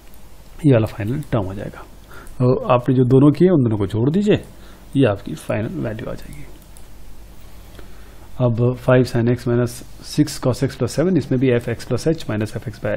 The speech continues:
h लगाएंगे, और सबसे पहले क्या करेंगे, देखिए इसमें पाँच का भी term है, छः का भी term है, और, अ,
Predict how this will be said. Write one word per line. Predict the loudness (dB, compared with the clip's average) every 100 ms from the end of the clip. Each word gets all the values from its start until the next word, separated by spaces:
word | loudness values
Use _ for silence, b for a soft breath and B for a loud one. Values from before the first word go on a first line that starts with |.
| -2
h | -4 -14 -18 -18 -18 0
लगाएंगे, | 6 8 8 6 0 -12 B B B -10
और | -2 2 4 4 4 4
सबसे | 0 -2 -2 2
पहले | 4 6
क्या | 6
करेंगे, | 6 6 6 4 2 -10 -18 -20 -16 -12 -12 -12 -14 -16 -18 -20 -16 B B B B B -2
देखिए | 2 4
इसमें | 2 2
पाँच | 4 4 4
का | 4
भी | 4
term | 4 4 4
है, | 4 4 4 2 -2 -14 -20 -20 -16 -2
छः | 6 8
का | 8
भी | 6
term | 4 4 2
है, | 2 2 0 -2 -2
और, | 0 0 0 -4 -10 B B B B
अ, | -6